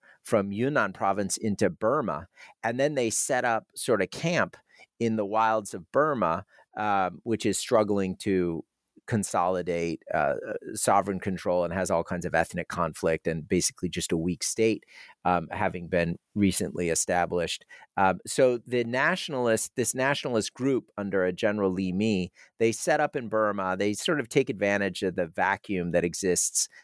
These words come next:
there, and then will occasionally march across the border and stage,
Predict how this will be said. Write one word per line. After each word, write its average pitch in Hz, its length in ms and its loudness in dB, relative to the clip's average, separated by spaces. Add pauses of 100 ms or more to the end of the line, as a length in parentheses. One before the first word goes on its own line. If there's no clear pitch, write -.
(160)
there, 107 420 0 (220)
and 127 160 0
then 143 140 0
will 131 180 2
occasionally 139 760 0
march 107 380 2
across 104 340 0
the 104 100 -2
border 95 540 2
and 92 160 -2
stage, 101 680 0